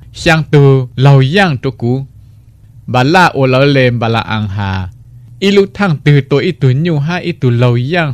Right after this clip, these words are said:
lỡ phi trụ sầu. Chêm bà là ăn hà trụ bà là hả ta?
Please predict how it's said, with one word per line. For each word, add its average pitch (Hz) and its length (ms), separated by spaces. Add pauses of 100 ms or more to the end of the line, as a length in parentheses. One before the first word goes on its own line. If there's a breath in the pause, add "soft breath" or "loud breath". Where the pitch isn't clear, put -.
lỡ 127 180 (160)
phi 185 160 (100)
trụ 117 160
sầu. 110 440 (720 soft breath)
Chêm 147 220
bà 143 100
là 143 140
ăn 135 360
hà 131 180
trụ 139 260
bà 127 160
là 147 280
hả 120 120
ta? 107 400